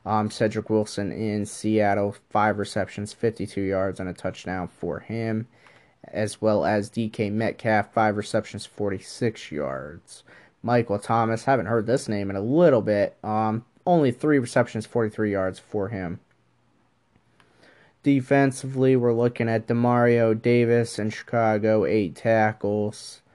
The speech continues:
Bobby Wagner in Seattle, seven tackles and an interception for him. Tedrick Thompson sticking with Seattle, seven tackles there for him.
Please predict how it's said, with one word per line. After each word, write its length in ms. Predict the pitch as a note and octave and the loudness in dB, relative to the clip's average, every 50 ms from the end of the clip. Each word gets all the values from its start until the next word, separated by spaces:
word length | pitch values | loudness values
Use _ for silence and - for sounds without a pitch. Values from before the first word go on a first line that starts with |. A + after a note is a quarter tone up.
| _ _ _ _ _ _ _ _ _ _ _ _ _ _ _ | _ _ _ _ _ _ _ _ _ _ _ _ _ _ _
Bobby 320 | B2+ B2+ B2+ B2 B2+ B2 | 2 4 4 4 2 2
Wagner 400 | A#2 B2 B2 A#2+ A#2 A#2 A#2 A#2+ | 4 4 4 4 4 2 0 -2
in 60 | A#2+ | -2
Seattle, 600 | A#2+ - - A#2 A#2 A#2+ A#2+ A#2+ A2+ A2 - - _ _ _ | -4 -2 2 2 4 6 6 6 6 4 2 -2 _ _ _
seven 460 | - - - - D3 D3+ C3 B2 A2+ | -16 -14 -2 2 2 4 4 2 -2
tackles 440 | - A#2+ G#2+ G#2+ G#2 - G#2+ G#2 - | -2 0 -2 -2 -2 -4 -6 -6 -4
and 80 | G#2+ | -4
an 100 | G#2+ G#2 | -4 -2
interception 580 | G#2 G#2 G2+ G2+ - - A#2 A2 - - - G#2 | -4 -4 -6 -8 -4 -4 -4 -4 -4 -6 -10 -12
for 200 | G#2 - - G2 | -10 -10 -12 -12
him. 640 | - - A#2+ A#2 A#2 A#2 A2+ A2+ A2+ A2+ A2+ A2+ - _ _ _ _ _ _ _ _ _ _ | -8 -6 -6 -4 -2 -2 -2 -2 -2 -2 -2 -4 -6 _ _ _ _ _ _ _ _ _ _
Tedrick 420 | - - A#2+ A2 - G2+ G#2 G#2+ - | -2 0 0 0 0 -2 -4 -4 -4
Thompson 580 | - - - C3+ B2 A#2+ A#2 A2 - - - A2 | -12 -6 -2 0 2 2 0 -2 -4 -6 -6 -8
sticking 520 | G#2+ - - - A#2+ A2+ G#2+ A#2 A2+ A#2 | -8 -8 -8 -6 -6 -4 -4 -4 -4 -2
with 140 | A2+ A2 A2 | -2 -2 -4
Seattle, 840 | - - - G#2+ A2 A2 G#2+ G#2+ G#2+ A2 G#2+ A2 G#2+ G#2+ G#2 G#2 G#2 - - - - _ _ | -4 -4 -2 0 2 2 2 4 2 2 2 2 0 0 0 -2 -4 -6 -16 -20 -20 _ _
seven 560 | _ - - - - D3 D3 C#3 A#2+ A#2 A2 G#2+ | _ -14 -12 0 4 6 6 6 4 2 -2 -2
tackles 600 | - A#2 A2+ A2+ A2 - - G2 G2 G2+ A#2+ - | 0 2 2 2 2 0 -4 -4 -4 -4 -8 -8
there 320 | _ A2+ A2+ A2+ A2+ A#2 | _ -2 2 2 2 2
for 400 | A2+ - - - G2 G2 G2+ G2+ | 0 -2 -6 -4 -2 -2 -2 -4
him. 840 | A2 B2 - B2+ B2 B2+ C3 C3 B2+ B2+ B2+ B2+ B2+ B2 B2 B2 B2 | -6 -6 -4 0 0 2 2 4 4 4 4 4 4 2 2 0 -2